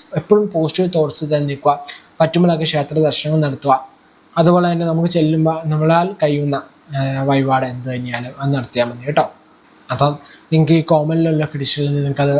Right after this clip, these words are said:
എന്താണ് ആ കാര്യങ്ങളൊക്കെ മനസ്സിലാക്കാൻ സാധിക്കും. അതുപോലെ തന്നെ നമ്മൾ എടുത്തു പറയേണ്ട ഒരു കാര്യമാണ്, ഇതെന്ന് പറയുന്നൊരു, എന്താണ്, കോമൺ ആയിട്ടുള്ള ഫിഡിഷൻസ് ആണ്. നമ്മുടെ പേഴ്സണലൈസ്ഡ് ആയ ഫിഡിഷൻ എടുത്താലും വ്യക്തിപരമായിട്ടുള്ള കാര്യത്തിലാണ് നമ്മുടെ ജാതകത്തിലെ ഓരോ ഗ്രഹങ്ങളുടെ സ്ഥിതിയും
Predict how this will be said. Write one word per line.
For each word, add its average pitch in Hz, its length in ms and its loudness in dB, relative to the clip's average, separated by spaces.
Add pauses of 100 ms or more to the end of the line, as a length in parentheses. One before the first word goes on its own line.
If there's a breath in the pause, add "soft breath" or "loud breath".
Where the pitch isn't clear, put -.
(140)
എന്താണ് 135 260 0
ആ - 20 0 (100)
കാര്യങ്ങളൊക്കെ 135 420 -2
മനസ്സിലാക്കാൻ 131 580 0
സാധിക്കും. 123 340 -2 (640 loud breath)
അതുപോലെ 202 340 2
തന്നെ 202 140 -2
നമ്മൾ 185 220 -2
എടുത്തു 160 260 -2
പറയേണ്ട 156 280 0 (100)
ഒരു 151 120 0
കാര്യമാണ്, 143 500 -2 (140)
ഇതെന്ന് 160 260 2
പറയുന്നൊരു, 151 360 0 (340)
എന്താണ്, 135 320 -6 (200)
കോമൺ 151 340 2
ആയിട്ടുള്ള 143 340 -6
ഫിഡിഷൻസ് 139 420 -2
ആണ്. 127 140 -10 (360)
നമ്മുടെ 151 400 2
പേഴ്സണലൈസ്ഡ് 156 540 2
ആയ 160 120 0
ഫിഡിഷൻ 151 280 -2
എടുത്താലും 143 420 -2
വ്യക്തിപരമായിട്ടുള്ള 143 680 -2
കാര്യത്തിലാണ് 131 480 -4 (420 loud breath)
നമ്മുടെ 180 300 4
ജാതകത്തിലെ 165 760 0
ഓരോ 151 220 2
ഗ്രഹങ്ങളുടെ 147 460 0
സ്ഥിതിയും 143 340 0